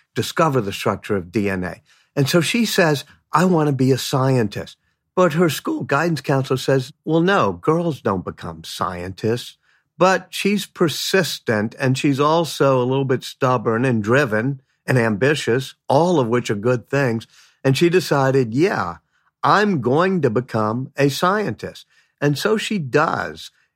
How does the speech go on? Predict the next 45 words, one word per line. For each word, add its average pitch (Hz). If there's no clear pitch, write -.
And 135
she -
becomes 147
a 131
great 147
chemist 170
at 113
Yale. 139
She -
discovers 120
the 110
structure 151
of 113
R 135
N 113
A, 104
sort 110
of 107
in 110
an 104
echo 113
of 98
what 117
Rosalind 107
Franklin 139
had 98
helped 104
do. 113
And 180
she 185
discovers 180
how 151
R 147
N 175
A 131
could 135
be 131
the 120
molecule 143
that 117
started 175
life 127
on 123
this 120
planet. 107